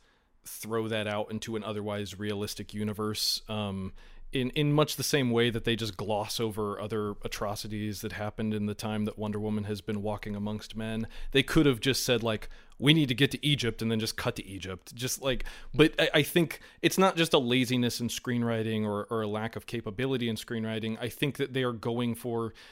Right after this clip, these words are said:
you know, the, the invisible jet sequence is what sets up them flying through the field of fireworks,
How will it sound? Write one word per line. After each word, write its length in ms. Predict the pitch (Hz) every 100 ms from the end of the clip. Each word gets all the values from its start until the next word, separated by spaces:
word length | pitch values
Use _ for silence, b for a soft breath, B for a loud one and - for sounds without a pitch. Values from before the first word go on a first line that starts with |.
| B
you 100 | 156
know, 220 | 143 123 -
the, 280 | 123 131 127
the 160 | 139 151
invisible 400 | 143 165 143 131
jet 300 | 123 151 -
sequence 400 | 139 135 120 120
is 100 | 117
what 220 | 117 -
sets 340 | - 120 -
up 200 | 120 -
them 260 | 113 117 113
flying 420 | - 117 117 117
through 220 | 117 117
the 100 | 107
field 380 | - 131 117 117
of 80 | 104
fireworks, 880 | 180 220 139 101 95 98 - -